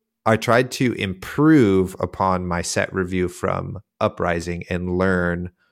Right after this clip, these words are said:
like, I think I did a lot of the cards,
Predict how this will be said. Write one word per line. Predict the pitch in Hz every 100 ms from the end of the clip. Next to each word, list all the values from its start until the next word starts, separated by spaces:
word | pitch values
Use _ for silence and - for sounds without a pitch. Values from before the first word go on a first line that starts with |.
| _ _ _ -
like, | 90
I | 87
think | 98 95
I | 92
did | 87 90
a |
lot | 87 73 87 87 92 _ -
of | 50 50 50 - _ _ _ _
the | -
cards, | - 98 90 90 - -